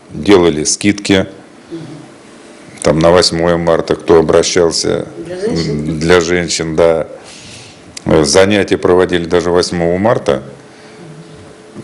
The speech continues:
Speaker 1: по желанию курсантов. А женщинам мы не, не могли отказать им. Ну и ребята работали даже восьмого марта.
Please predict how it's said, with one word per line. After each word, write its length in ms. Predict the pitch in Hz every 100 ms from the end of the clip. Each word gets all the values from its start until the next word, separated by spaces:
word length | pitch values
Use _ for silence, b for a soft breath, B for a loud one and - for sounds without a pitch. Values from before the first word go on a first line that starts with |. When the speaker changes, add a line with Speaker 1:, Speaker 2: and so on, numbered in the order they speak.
| -
Speaker 1:
по 420 | 95 92 87 82 87
желанию 640 | 87 95 85 80 80 76
курсантов. 640 | - 92 - 117 107 - - - - - - - - - - - - - -
А 140 | 82 80
женщинам 500 | 85 104 - 80 73
мы 200 | 82 85
не, 120 | 90
не 420 | 101 98 92 98
могли 460 | 98 98 82 78 76
отказать 720 | 85 82 95 92 117 120 80
им. 180 | 69 69 - - - - -
Ну 340 | 107 131 127
и 280 | 101 95 101
ребята 360 | 87 82 104 82
работали 540 | 80 76 95 95 95 - B B B B B B - -
даже 220 | 87 87
восьмого 420 | 71 - 82 80
марта. 420 | 67 67 - -